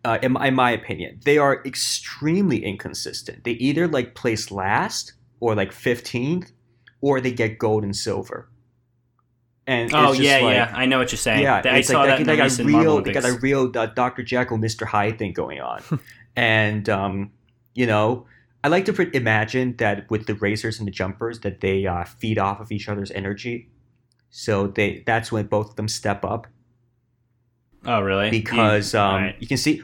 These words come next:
Speaker 1: one of those nine is Racer Jumpers was also Elimination Race Finals, which I think is the triumph of the Racers in twenty nineteen, when, you know, there's, like, this, uh, nice, swift finish from Razzie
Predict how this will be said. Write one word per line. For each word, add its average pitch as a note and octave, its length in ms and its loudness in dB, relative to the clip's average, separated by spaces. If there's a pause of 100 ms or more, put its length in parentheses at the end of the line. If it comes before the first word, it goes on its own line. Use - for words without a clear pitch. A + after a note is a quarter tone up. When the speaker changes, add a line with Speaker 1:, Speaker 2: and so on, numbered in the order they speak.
Speaker 1:
one D3 140 4
of D#3+ 140 2
those C3 280 2
nine A#2 400 2
is G#2 260 -2
Racer A2 260 0
Jumpers G#2+ 360 -2
was G2 120 -6
also G2+ 380 0
Elimination G2 580 0
Race F2+ 240 -4
Finals, F2+ 680 -8 (220)
which G#2 340 0
I G2 160 -2
think F#2 380 -2
is F#2+ 360 -2
the G2 80 -6
triumph G2 760 -2 (360)
of G2+ 160 0
the G2+ 80 -4
Racers F#2+ 440 -2
in F#2+ 120 -4
twenty F#2+ 220 -4
nineteen, F#2 580 -4 (460)
when, G2 240 0
you G#2 80 2
know, G2 220 2
there's, F#2+ 160 -6
like, G2 120 -4
this, - 360 -6 (120)
uh, G2 200 0
nice, F#2+ 680 -4
swift - 720 -2 (300)
finish G#2+ 400 -2
from G2+ 220 -4
Razzie G2 680 -2